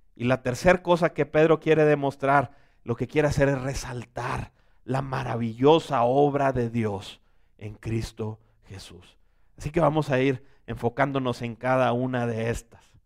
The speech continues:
La primer, el primer nombre de Jesús que Pedro utiliza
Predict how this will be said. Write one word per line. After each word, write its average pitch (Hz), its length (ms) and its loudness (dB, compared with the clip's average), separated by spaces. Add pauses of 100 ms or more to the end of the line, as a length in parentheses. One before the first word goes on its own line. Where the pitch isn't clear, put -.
(760)
La 151 220 4
primer, 160 640 2
el 135 160 -4
primer 156 360 0
nombre 156 640 -2 (520)
de 131 120 -4
Jesús 143 360 -2
que 139 140 0
Pedro 147 460 4
utiliza 131 920 -2